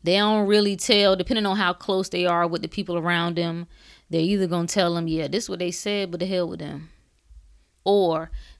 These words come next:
they ain't even gonna tell them at all. They gonna come on home,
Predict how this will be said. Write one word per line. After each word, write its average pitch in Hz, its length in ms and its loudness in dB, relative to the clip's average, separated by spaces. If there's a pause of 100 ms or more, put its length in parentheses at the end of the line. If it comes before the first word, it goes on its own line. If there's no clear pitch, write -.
(1040)
they 165 100 -12
ain't 160 140 -10
even 160 160 -8
gonna 160 140 -8
tell 175 180 -6
them 165 100 -2
at 160 100 2
all. - 380 -10 (1600)
They 220 100 -6
gonna 143 160 -8
come 156 200 -8
on 156 180 -4
home, 170 680 -6